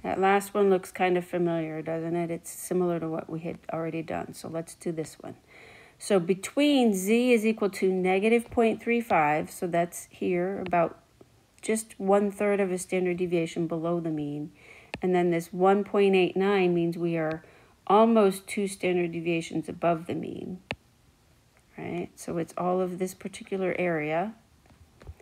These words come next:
So we would go to our table and we are looking for the one point eight nine and as our z-score and looking at the corresponding proportion. And that gives us a z-score, I'm sorry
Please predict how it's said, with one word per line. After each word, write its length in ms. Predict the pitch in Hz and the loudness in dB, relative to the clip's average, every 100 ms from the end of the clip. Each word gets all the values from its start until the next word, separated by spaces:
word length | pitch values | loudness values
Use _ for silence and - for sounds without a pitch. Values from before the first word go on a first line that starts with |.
| - - - _ | -16 -16 -20 _
So 160 | - 180 | -14 -4
we 160 | 185 | 0
would 220 | 185 185 170 | 2 2 2
go 180 | 180 | 2
to 260 | 185 - 226 | 2 0 2
our 120 | 233 | 2
table 520 | 233 233 226 196 175 180 | 2 2 2 2 2 2
and 120 | 175 | 2
we 140 | 180 | 2
are 120 | 175 | 2
looking 300 | 170 175 185 | 2 0 -2
for 160 | 175 180 | -2 -2
the 120 | 170 | -2
one 260 | 160 170 180 | 0 0 0
point 300 | - 196 - | 2 4 4
eight 240 | 196 - | 2 0
nine 580 | 202 202 185 170 175 190 - | 0 2 2 2 0 -2 -4
and 260 | 170 170 | -4 -2
as 200 | 170 170 | -2 0
our 120 | 170 165 | 0 -2
z-score 680 | 175 208 196 - 160 165 175 | -2 -2 -4 -2 0 0 -2
and 220 | 165 160 | -4 -4
looking 280 | 175 170 170 | -4 -4 -4
at 120 | 165 | -6
the 80 | - | -8
corresponding 760 | - 180 170 - 165 160 160 | -2 -2 -2 -2 -2 0 -4
proportion. 760 | 160 165 - 165 160 190 220 254 _ - - - - - _ _ - | -6 -8 -4 -6 -4 -4 -4 -8 _ -20 -20 -20 -20 -20 _ _ -2
And 260 | 175 165 | 0 2
that 380 | 180 190 202 - | 4 6 4 2
gives 240 | 202 180 | -2 0
us 180 | 185 175 - | -2 -2 -2
a 100 | 175 | -2
z-score, 1120 | 165 170 175 170 - - 170 170 170 170 165 | -2 0 0 -2 -6 -6 -4 -2 -2 -2 -2
I'm 200 | 170 175 | 0 0
sorry 480 | 170 156 135 135 175 | 0 -2 -2 -4 -12